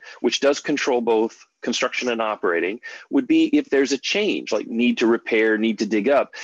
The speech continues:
Now, it's true that the downstream parts of the pipeline are still being finished, but the part that crossed the border was completed. So I think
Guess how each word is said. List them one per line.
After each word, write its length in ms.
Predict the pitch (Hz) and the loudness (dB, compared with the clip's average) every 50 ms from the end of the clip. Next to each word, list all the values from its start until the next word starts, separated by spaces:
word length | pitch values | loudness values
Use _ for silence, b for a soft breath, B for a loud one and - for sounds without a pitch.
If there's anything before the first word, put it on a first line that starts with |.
| B B | B B
Now, 80 | - 160 | 0 0
it's 100 | 151 - | 0 0
true 240 | - - - 208 196 | -2 -2 0 0 0
that 160 | 156 139 - | 0 -2 -2
the 80 | - 120 | -4 -6
downstream 720 | 110 - 131 131 147 160 170 160 - - 135 123 117 113 | -2 0 0 0 2 0 0 -2 -2 -2 0 0 0 -2
parts 340 | - - 120 113 107 - - | -2 -2 -2 -2 0 -2 -4
of 80 | 107 104 | -4 -4
the 60 | - | -2
pipeline 500 | - 117 107 101 - 101 107 98 101 101 | -2 -2 -2 -2 -2 -2 -2 0 0 0
are 80 | 101 | -2
still 240 | 90 - - - 113 | -4 -2 -2 -2 0
being 260 | 104 110 104 101 95 | 0 0 -2 -2 -4
finished, 420 | 90 - 151 156 143 104 95 - B B B B | -4 -4 -2 -2 -2 -2 -4 -6 B B B B
but 60 | - 117 | -6 -6
the 60 | 120 | -4
part 180 | - 160 156 - | -2 -2 -2 -2
that 60 | - | 0
crossed 240 | - 143 123 - - | -2 -2 -4 -2 -2
the 60 | 117 | -4
border 400 | 107 113 127 147 143 123 110 107 | -2 0 2 2 2 2 2 2
was 180 | 107 107 104 - | 0 0 -2 -2
completed. 640 | - - 104 - - 170 170 139 101 82 76 - | -4 -10 -12 -4 -2 0 2 2 2 0 0 -2
So 360 | - - - 131 120 117 104 B B B B B B | -4 -2 2 4 4 2 2 B B B B B B
I 80 | - | -10
think 340 | - - - 120 123 - - | -6 -4 -4 -4 -4 -6 -10